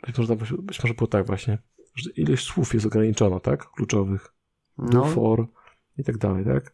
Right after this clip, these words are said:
Speaker 1: Więc nie masz dużo kali, jeść, kali, pić, tak? Zrób pętlę, nie rób pętli. Albo przypisz wartość.
Speaker 2: Mhm.
Speaker 1: Jeśli, jeśli ty nie potrafisz wyrazić, e, swoich zamiarów, to jak,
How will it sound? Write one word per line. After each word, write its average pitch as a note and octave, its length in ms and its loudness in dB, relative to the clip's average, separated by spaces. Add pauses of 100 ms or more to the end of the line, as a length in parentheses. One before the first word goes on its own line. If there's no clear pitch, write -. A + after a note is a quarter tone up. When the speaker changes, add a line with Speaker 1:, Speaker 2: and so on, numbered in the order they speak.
(120)
Speaker 1:
Więc - 320 -4
nie C3 200 2
masz G#2 200 4
dużo F#2+ 240 2 (640)
kali, A2 260 0
jeść, A2 120 0
kali, A2+ 240 0
pić, - 240 0
tak? - 340 -2 (420)
Zrób G#2+ 300 -2
pętlę, A2 580 0 (480)
nie A#2 100 2
rób F#2+ 180 -2
pętli. G2 440 0 (760)
Albo G2 200 0
przypisz - 380 -2
wartość. G2 560 -2 (1040)
Speaker 2:
Mhm. A#2 320 0
Speaker 1:
Jeśli, B2 280 2 (180)
jeśli - 240 -2
ty F#3+ 200 2
nie D3 140 2
potrafisz - 500 -2
wyrazić, G#2 840 0 (480)
e, G2+ 200 0
swoich F#2+ 300 0
zamiarów, G2+ 600 2 (520)
to - 80 -2
jak, A#2+ 120 0